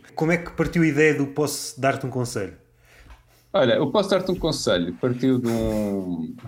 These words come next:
Speaker 2: <laughs> partiu basicamente da experiência com vários personagens no mundo do stand-up comedy, em bares, em que, pá, há malta que, se por um lado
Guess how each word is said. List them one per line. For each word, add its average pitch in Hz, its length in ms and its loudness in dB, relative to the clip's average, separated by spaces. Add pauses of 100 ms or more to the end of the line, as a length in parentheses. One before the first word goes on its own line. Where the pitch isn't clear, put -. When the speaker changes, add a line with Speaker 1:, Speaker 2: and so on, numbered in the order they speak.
(400)
Speaker 2:
<laughs> - 520 -20
partiu 135 220 -4
basicamente 131 760 0
da 120 120 -2
experiência 123 460 0
com 120 160 0
vários 107 460 -2
personagens 101 600 -4
no 98 80 -2
mundo 98 300 2
do 92 60 -2
stand-up 90 400 -2
comedy, 87 500 0 (140)
em 90 160 -2
bares, 90 460 0 (420)
em 117 200 0
que, 123 760 2
pá, 95 240 0
há 117 40 2
malta 131 380 0
que, 131 440 0 (1120)
se - 180 -4
por 180 180 0
um 165 140 2
lado 113 500 2